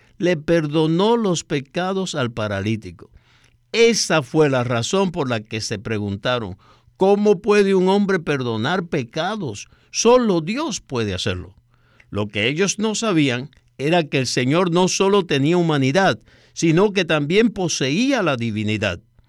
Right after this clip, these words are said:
Por tanto, tenía la autoridad para perdonar pecados. Eso no fue fácil de entender para las personas religiosas. Y después que el Señor perdona nuestros pecados, Él desea que nosotros le disfrutemos.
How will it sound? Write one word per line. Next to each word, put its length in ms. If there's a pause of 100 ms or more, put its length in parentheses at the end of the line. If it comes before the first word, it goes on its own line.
(240)
Por 160
tanto, 420 (300)
tenía 400
la 120
autoridad 920 (320)
para 280
perdonar 560
pecados. 640 (560)
Eso 240
no 120
fue 200
fácil 480
de 80
entender 500
para 220
las 180
personas 560
religiosas. 840 (520)
Y 140
después 520
que 100
el 80
Señor 480
perdona 440
nuestros 460
pecados, 560 (300)
Él 180
desea 340
que 140
nosotros 540
le 160
disfrutemos. 1000